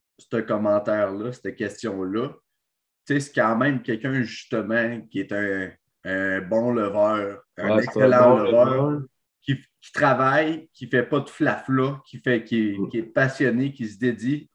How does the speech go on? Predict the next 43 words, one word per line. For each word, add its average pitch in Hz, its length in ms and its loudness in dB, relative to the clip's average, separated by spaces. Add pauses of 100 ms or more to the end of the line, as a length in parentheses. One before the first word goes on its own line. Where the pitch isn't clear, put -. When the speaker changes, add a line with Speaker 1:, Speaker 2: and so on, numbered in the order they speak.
(220)
Speaker 1:
à 107 100 -4
ce 110 160 -6
sport-là. 110 600 -2 (540)
Puis 110 120 -12
je - 80 -16
pense 143 240 2
que - 100 -12
c'est 120 80 2
justement 123 640 0 (320)
quelque - 180 -6
chose 143 280 -2
qui 113 80 -12
vient 117 180 -2
l'irriter. 123 800 -2 (1080)
Tu 143 80 -2
sais, 135 80 2
je - 100 -12
pense 147 200 4
que - 60 -4
c'était 127 100 0
pas 156 120 0
quelqu'un 147 280 -4
qui 131 160 -12
voulait 117 180 0
brasser 117 440 0
de 113 60 -6
la 107 160 0
merde, 117 380 -2
puis 98 140 -10
justement 127 680 6
Speaker 2:
Non, - 20 4
non, 120 400 0
c'est 95 80 -6
ça. 113 300 -4 (120)
C'était 104 180 2
pas 120 140 4
Speaker 1:
Peut-être 117 100 4
Speaker 2:
pour 110 140 4
mettre 117 200 2
de 104 220 0
l'huile 110 340 0
sur 101 140 -6
le 98 80 -4